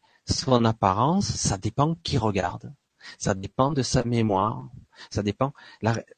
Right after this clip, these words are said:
la réalité, c'est que ils n'ont pas de réalité tangible.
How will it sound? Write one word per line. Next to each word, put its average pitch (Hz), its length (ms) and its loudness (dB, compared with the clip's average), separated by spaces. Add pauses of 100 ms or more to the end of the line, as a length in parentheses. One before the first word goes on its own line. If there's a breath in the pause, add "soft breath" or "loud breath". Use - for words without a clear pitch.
la 117 140 0
réalité, 113 500 2
c'est 123 260 -2
que 98 280 -2 (1400)
ils 143 80 2
n'ont 131 240 4
pas 143 260 2
de 110 80 -2
réalité 110 480 4
tangible. 101 580 -4